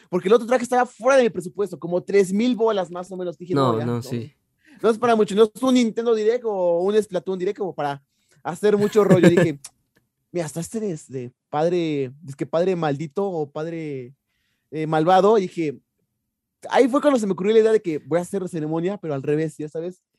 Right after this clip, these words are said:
Speaker 2: Ya.
Speaker 1: No voy a, a manifestar que ganemos, sino que íbamos, eh, supuestamente a robarnos el goti, que al final de cuentas ya sabes cómo terminó.
Speaker 2: Sí,
Speaker 1: No
Speaker 2: ya.
Speaker 1: lo compró PlayStation, afortunadamente,
Speaker 2: Afortunadamente
Speaker 1: pero
Speaker 2: sí,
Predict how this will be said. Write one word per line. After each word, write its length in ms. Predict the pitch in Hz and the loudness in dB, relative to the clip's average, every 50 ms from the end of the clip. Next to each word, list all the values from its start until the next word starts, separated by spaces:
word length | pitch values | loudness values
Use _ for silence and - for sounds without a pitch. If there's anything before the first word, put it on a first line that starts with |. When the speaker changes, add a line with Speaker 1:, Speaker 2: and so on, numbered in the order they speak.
| _ _ - | _ _ 2
Speaker 2:
Ya. 180 | - 139 135 165 | 4 4 6 6
Speaker 1:
No 120 | 180 185 | 4 4
voy 160 | 180 196 196 | 4 6 6
a, 320 | 202 196 180 170 160 143 139 - _ _ - | 6 4 2 0 -2 -4 -8 -12 _ _ -6
a 320 | 151 156 151 143 143 143 139 _ _ _ _ _ _ _ | -4 -2 -2 -4 -6 -8 -12 _ _ _ _ _ _ _
manifestar 600 | - 175 202 208 202 - 220 190 - - 202 190 | -2 0 2 2 2 0 -2 -4 -4 -4 -4 -2
que 80 | 190 220 | 0 0
ganemos, 420 | 208 196 180 180 196 185 175 156 | 2 2 2 0 -2 -2 -4 -6
sino 160 | - 170 170 160 | -8 -10 -12 -6
que 120 | - 185 | -4 -4
íbamos, 260 | 185 190 190 190 190 185 | -2 -2 -2 -2 -2 -2
eh, 60 | 175 | -4
supuestamente 560 | - 226 - - 269 254 294 277 - 294 269 | -6 -6 -4 -4 -2 0 0 0 2 2 4
a 40 | 233 | 4
robarnos 420 | 214 202 196 196 196 196 196 170 | 4 4 2 2 2 2 0 -2
el 100 | 190 175 156 | -2 -4 -2
goti, 240 | 160 151 - 143 | -2 -4 -6 -6
que 120 | 139 - 160 | -8 -8 -8
al 60 | 160 | -6
final 160 | 175 190 208 | -4 -2 -2
de 60 | 214 | 0
cuentas 280 | 208 208 202 190 202 196 | 0 -2 0 2 2 0
ya 80 | 196 190 | 0 0
sabes 180 | - 185 185 180 | -2 -4 -4 -4
cómo 200 | - 175 170 165 | -4 -6 -6 -6
terminó. 560 | 165 156 156 160 185 208 226 233 233 220 _ _ _ | -6 -6 -8 -8 -8 -8 -8 -8 -8 -10 _ _ _
Speaker 2:
Sí, 320 | - - 151 147 147 143 139 | 0 4 6 6 8 8 8
Speaker 1:
No 60 | 131 | 8
Speaker 2:
ya. 60 | 127 | 6
Speaker 1:
lo 60 | 123 123 | 6 6
compró 240 | 220 214 220 233 | 4 4 4 4
PlayStation, 580 | - 220 226 220 214 - 233 240 254 - 262 233 | 6 6 4 4 4 6 4 4 4 4 0 -2
afortunadamente, 800 | 214 170 180 170 151 185 196 202 208 208 202 226 240 233 180 180 - | -2 -2 -4 -4 -2 -2 0 0 0 0 0 -2 -2 -2 -2 0 2
Speaker 2:
Afortunadamente 760 | - 165 147 165 160 135 160 165 170 185 190 196 196 - 190 | 4 4 6 4 4 6 6 6 6 6 6 4 4 2 0
Speaker 1:
pero 40 | 156 | -2
Speaker 2:
sí, 260 | 160 165 202 262 - | 0 -2 -2 -2 -6